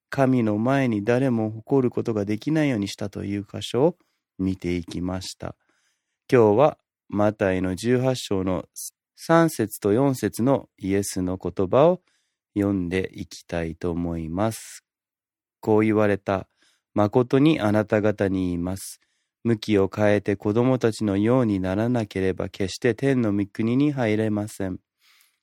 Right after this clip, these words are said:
ですから、誰でもこの子供のように自分を低くする人が天の御国で一番偉いのです。私たちが子供のように神のもとに来て、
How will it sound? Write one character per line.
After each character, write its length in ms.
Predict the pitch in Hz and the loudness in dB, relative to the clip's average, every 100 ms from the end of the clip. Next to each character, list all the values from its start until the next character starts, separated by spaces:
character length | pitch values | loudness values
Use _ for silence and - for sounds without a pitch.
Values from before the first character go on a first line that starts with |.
| _ - | _ 0
で 140 | 120 | 0
す 80 | - | 2
か 120 | 113 | 2
ら、 120 | 107 | 4
誰 240 | 101 104 110 | 4 2 4
で 140 | 120 | 2
も 140 | 127 | 2
こ 140 | 123 117 | -2 -2
の 120 | 113 | -2
子 140 | 117 | 0
供 240 | 113 123 127 | 2 2 2
の 140 | 123 | 2
よ 220 | 123 113 | 0 0
う 40 | 110 | 0
に 200 | 131 156 | -2 -4
自 220 | 107 101 | -6 -4
分 240 | 104 110 104 | 0 2 2
を 60 | |
低 300 | 101 - - | 0 -4 -10
く 160 | 147 151 | -2 -2
す 180 | - 131 | 0 0
る 120 | 123 | 0
人 260 | 120 - 127 | -2 -4 -2
が 140 | 175 _ _ _ _ - | -2 _ _ _ _ 0
天 260 | 131 120 | 4 4
の 100 | 107 | 4
御 120 | 104 104 | 2 0
国 260 | 107 107 | 0 0
で 180 | 143 - | 0 -2
一 260 | - 90 101 | -6 -6 -4
番 320 | 107 120 139 _ | -2 -2 -2 _
偉 300 | 95 92 87 | -4 -2 -4
い 80 | 82 | -6
の 160 | 82 | -8
で 200 | 80 87 | -10 -12
す。 280 | 95 - - _ _ _ _ _ _ _ _ - | -12 -18 -20 _ _ _ _ _ _ _ _ -8
私 300 | 101 120 117 | -2 0 0
た 120 | 110 | -2
ち 140 | 101 98 | -4 -2
が 280 | 95 - _ _ _ _ _ | -2 -4 _ _ _ _ _
子 180 | - 110 | -6 0
供 280 | 110 117 120 | 2 2 2
の 220 | 120 117 | 2 0
よ 300 | 117 113 104 | 0 -2 -4
う 40 | 101 | -4
に 340 | 131 107 104 | -6 -8 -16
神 320 | - 107 98 92 | -6 -2 0 -2
の 140 | 85 | -2
も 180 | 85 92 | -4 -4
と 140 | 110 | -4
に 240 | 117 95 92 | -2 -4 -8
来 160 | - | -12
て、 180 | - 101 | -6 -6